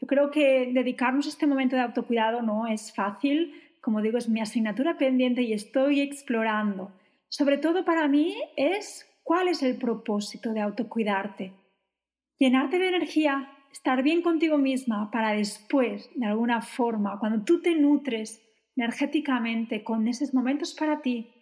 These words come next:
con haciendo aquellas actividades que realmente te, te, te llenan, que te hacen sentir bien, puedes irradiar esa energía a los demás y puedes cambiar tu entorno.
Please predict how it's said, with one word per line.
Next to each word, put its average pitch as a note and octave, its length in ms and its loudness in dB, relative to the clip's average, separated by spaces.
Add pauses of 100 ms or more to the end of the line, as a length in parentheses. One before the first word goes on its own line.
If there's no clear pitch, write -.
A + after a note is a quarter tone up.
(240)
con A#3+ 500 -2 (220)
haciendo D4 380 2
aquellas D#4+ 300 -2
actividades D4 600 0
que C4+ 160 -4
realmente A#3+ 480 0
te, B3 340 -2
te, B3+ 120 2
te A#3+ 240 0
llenan, G#3+ 520 -2 (220)
que C4 80 -2
te B3+ 100 0
hacen C4 220 0
sentir B3+ 380 -2
bien, A3 340 -2 (260)
puedes D4 320 0
irradiar A#3 460 0
esa G#3+ 200 -6
energía G#3+ 400 -2
a G#3 40 0
los G#3 200 -4
demás F#3+ 380 -6 (120)
y B3 80 -2
puedes C4+ 360 0
cambiar G#3+ 400 -2
tu A3+ 80 -4
entorno. G3 400 -4